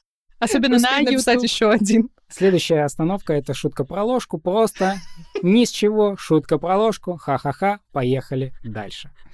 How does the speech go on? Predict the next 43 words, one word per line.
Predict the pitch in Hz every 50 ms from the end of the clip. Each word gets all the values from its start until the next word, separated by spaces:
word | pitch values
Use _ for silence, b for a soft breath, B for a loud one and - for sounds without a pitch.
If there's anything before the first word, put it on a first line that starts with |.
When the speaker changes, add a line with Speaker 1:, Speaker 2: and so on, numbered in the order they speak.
| B B B B B B 294 B B -
Speaker 3:
Итак, | 160 - 202 208 -
про | - 165 160
смерть. | - - 151 139 123 - - -
Я | 156 151 131 123 120 143 180 214 233 220 190 151
понял, | - 180 190 196 175
что | 135 - - 160
я | 160 170
на | 170 160
самом | - - 151 147
деле | 139 156 175 180 170 151
вообще | 135 139 - - 160
никак | 143 127 139 123 -
свою | - - 131 123
смерть | - - 139 131 - -
не | 135 120
представляю. | - 127 117 - - 156 131 135 170 214 233 208 175 - b b b b b b b b _ _ -
Может | 135 139 151 151 135
быть, | 131 127 -
я | 143 135
на | 131 123
самом | - 139 131 131
деле | 127 120 123
боюсь | 120 123 123 135 180 -
смерти, | - - - 135 135 131 - - 120
и | 113 113 113 113
со | - - 120
мной | 117 117 113
все | - - 117
в | -
порядке. | - 135 127 147 160 - - - 127 - -
О, | 135 127 139 151 156 156 160 156 156 156 165 170 156 _ _ _ _
это | - 160 - 185
хороший | - - 175 208 - - 151 139 139
результат, | 151 143 151 147 135 - 131 -
кстати, | - - - 120 - -
подкаста | - 131 127 - 127 123 - -
будет. | 113 113 110 107 - _ b b b b b b b b b b b b
Ам, | - 147 123 127 127 127 127 123 - _ _ _ -
никак | 151 147 170 185 - 190 -
не | - 135
представляю | - 139 131 - - 139 127 131 131 123
себе | - - 123 123
смерть. | - - 151 175 190 -